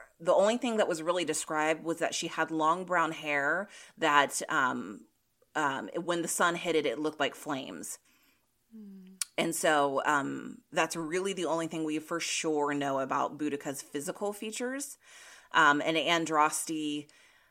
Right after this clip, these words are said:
Speaker 1: there's interpretations of what she may look like,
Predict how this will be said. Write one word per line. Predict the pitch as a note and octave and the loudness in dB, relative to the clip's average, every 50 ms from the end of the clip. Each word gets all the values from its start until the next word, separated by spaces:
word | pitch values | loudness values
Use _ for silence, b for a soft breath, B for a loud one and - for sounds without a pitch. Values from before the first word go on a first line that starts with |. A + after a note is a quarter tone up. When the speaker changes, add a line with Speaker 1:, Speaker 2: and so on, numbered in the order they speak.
| b b | b b
Speaker 1:
there's | D#3 F3 F3+ F3+ F3+ F#3 F#3 - - - - - - - - | -4 0 2 2 2 2 2 0 -4 -4 -6 -10 -18 -14 -2
interpretations | - G3 G3 G3 G3+ - G3 F#3+ F#3+ G#3 F#3+ - F#3 E3+ D#3 D#3 - E3+ F3 F3 | 0 0 0 2 -2 -2 -4 -4 -2 -2 -4 -4 -4 -6 -4 -4 -4 -4 -2 -2
of | F3 E3 D3+ | -2 -2 0
what | D#3 - - | -2 0 0
she | - - - D#3+ D#3 D#3 D#3+ | 0 0 0 0 -2 -2 -2
may | D3+ D3 D3 | -2 -2 -2
look | C#3+ C3 C#3 C#3 C#3 - | -2 -2 -4 -6 -4 0
like, | D#3 D#3+ F3+ F#3+ G3+ G3+ G3+ - - - | 0 0 0 0 -2 -6 -10 -14 -20 -20